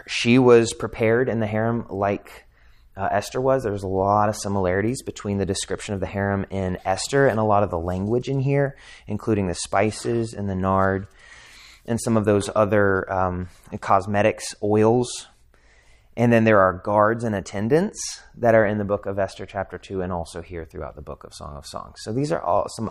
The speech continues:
other vocabulary and context reasons that this would make sense. Um, but she, she speaks then of her beloved in chapter, in verse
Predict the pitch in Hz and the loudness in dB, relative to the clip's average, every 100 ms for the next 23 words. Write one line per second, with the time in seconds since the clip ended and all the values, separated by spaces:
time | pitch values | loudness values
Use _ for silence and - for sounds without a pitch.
0 | - 131 123 117 104 104 90 - 127 120 | 0 2 6 4 6 4 0 0 0 2
1 | 117 104 101 101 95 - - - 101 - | 2 2 4 4 2 -4 -18 -10 -10 0
2 | 113 107 95 - 95 95 90 90 92 95 | 0 2 -4 -8 -8 -6 -6 -8 -8 -4
3 | 90 92 92 95 87 73 - - 113 - | -4 -4 -10 -10 -12 -12 -10 -4 -2 -4
4 | - - - - - - - - - 107 | -12 -20 -20 -20 -20 -20 -20 -20 -2 2
5 | 98 101 - - 120 117 110 - - - | 4 4 4 4 6 6 6 2 -6 -4
6 | 117 - - 113 - - 107 98 - 104 | -4 -4 2 0 0 -2 0 0 0 0
7 | 98 95 101 92 85 - 76 - 87 101 | 2 4 4 2 -4 -6 -8 -6 -6 -4
8 | 95 85 - | -4 -6 -8